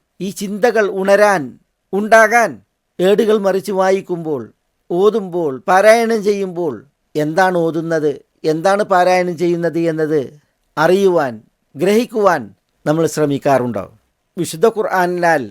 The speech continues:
ഈ ഭൗതിക ജീവിതത്തിൽ നമ്മൾ ധന്യരാകുവാൻ,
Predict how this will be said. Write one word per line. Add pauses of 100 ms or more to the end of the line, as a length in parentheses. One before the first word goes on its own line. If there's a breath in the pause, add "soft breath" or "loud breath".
(440)
ഈ
ഭൗതിക
ജീവിതത്തിൽ (520)
നമ്മൾ (100)
ധന്യരാകുവാൻ,